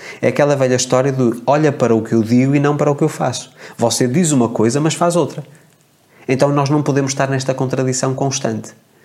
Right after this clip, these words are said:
Você tem que estar, mais uma vez, alinhado. Os seus pensamentos, palavras e ações e as suas emoções têm que estar rigorosamente na mesma linha daquilo que você quer viver. E aí é muito fácil você perguntar. Se eu tivesse a vida que desejo,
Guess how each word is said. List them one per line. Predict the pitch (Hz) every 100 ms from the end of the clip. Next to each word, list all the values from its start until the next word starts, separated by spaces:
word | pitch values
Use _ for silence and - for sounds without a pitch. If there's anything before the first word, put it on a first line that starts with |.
| - - -
Você | 107 113 - 131 127
tem | 127
que | 123
estar, | - 110 120
mais | 117 117
uma | 113
vez, | 107 120 - -
alinhado. | 123 131 117 95 98 101 _ - -
Os | -
seus | -
pensamentos, | 98 - 113 123 131 -
palavras | - 107 104 107 98
e | 98
ações | 92 - 87 131 -
e | -
as | 90
suas | - - 104
emoções | 101 104 - 107 147 - - - -
têm | 123
que | 123
estar | - - 117 127 -
rigorosamente | 127 123 135 185 160 151 143 139 131 127
na | 123
mesma | 131 139 135 127
linha | 127 127 135 156 - -
daquilo | 127 123 131
que | 135
você | 135 135
quer | 135
viver. | 127 139 123 107 - _ _ - - -
E | 123
aí | 135 160 165 -
é |
muito | 127 139 -
fácil | 135 139
você | 127 127 131
perguntar. | 131 131 131 110 104 - _ _ _ - - - -
Se | - - 139
eu | 156
tivesse | 175 143 120 123
a |
vida | 117 127
que | 123
desejo, | 104 98 90 87 120